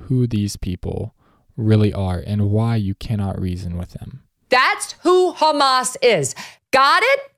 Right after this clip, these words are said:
Speaker 2: Are we clear? That's the bad guys. Those guys. Those are the guys you want us to negotiate with, right? Okay. Israel, America as its closest ally, we're supposed to sit down and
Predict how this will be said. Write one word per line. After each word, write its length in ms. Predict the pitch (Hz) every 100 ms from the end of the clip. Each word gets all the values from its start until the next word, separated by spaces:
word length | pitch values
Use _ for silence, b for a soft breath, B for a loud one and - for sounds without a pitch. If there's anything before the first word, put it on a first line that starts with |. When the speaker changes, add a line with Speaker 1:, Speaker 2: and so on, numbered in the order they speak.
| _ _ -
Speaker 2:
Are 220 | 262 269
we 140 | 311 320
clear? 340 | - 392 403 508 523 - _ _ _ _ _ _ _ _ _ -
That's 640 | 160 302 339 349 - - - _ _ _ _ _ -
the 140 | 247
bad 280 | 254 240 180
guys. 360 | 190 139 - - b
Those 360 | 156 262 403 -
guys. 480 | 262 170 120 - - _ _ _ _ _ _
Those 260 | - 302 381
are 80 | 415
the 100 | 370
guys 280 | 320 311 240
you 80 |
want 240 | 269 262 247
us 100 | -
to 120 | 247
negotiate 560 | 226 214 202 - 175 151
with, 280 | 147 143 _ -
right? 240 | 214 196 -
Okay. 400 | 175 202 160 127 - _ _ _ _ _ _ _ _
Israel, 640 | 202 208 180 202 202 190 180 B B B -
America 560 | 175 190 202 208 196 -
as 240 | 165 160
its 240 | 180 - - 156 _ _ _ -
closest 380 | - 226 226 220
ally, 400 | 196 196 202 190 180 B -
we're 100 | 220
supposed 280 | - 226
to 80 | -
sit 220 | 196 226
down 340 | - 214 214 202
and 140 | 156